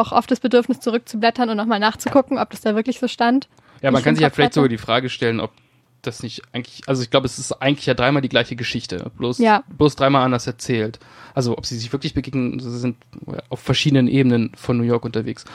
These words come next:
Speaker 2: Und noch ein Fun Fact übrigens, muss ich noch einbringen, zu-, zur ersten Geschichte, halt am Ende dieses rote Notizbuch, in das
Speaker 1: Ja.
Speaker 2: er reinkritzelt. Es gibt von Paul Auster wirklich ein rotes Notizbuch.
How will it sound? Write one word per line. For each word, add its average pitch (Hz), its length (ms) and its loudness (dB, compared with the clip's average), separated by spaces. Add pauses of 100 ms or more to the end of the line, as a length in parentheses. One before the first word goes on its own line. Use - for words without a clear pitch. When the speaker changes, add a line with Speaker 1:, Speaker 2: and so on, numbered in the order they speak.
(120)
Speaker 2:
Und 143 80 6
noch 196 160 6
ein 165 80 -2
Fun 151 260 2
Fact - 260 0
übrigens, 127 560 2 (200)
muss - 80 -16
ich 123 80 -2
noch 120 100 2
einbringen, 117 400 2
zu-, - 140 -2
zur 113 180 -4
ersten 123 220 -2
Geschichte, 117 240 -6
halt 110 100 -2
am 113 80 0
Ende 123 140 4
dieses 110 320 -6
rote 135 160 2
Notizbuch, - 720 -4 (360)
in - 80 4
das 226 100 4
Speaker 1:
Ja. 117 80 -2
Speaker 2:
er 107 40 -8
reinkritzelt. 107 640 -10 (180)
Es - 100 -18
gibt 151 140 -2
von 143 140 4
Paul 131 160 4
Auster 127 180 0
wirklich 113 340 -2
ein 127 200 -10 (240)
rotes 127 240 0
Notizbuch. - 600 -10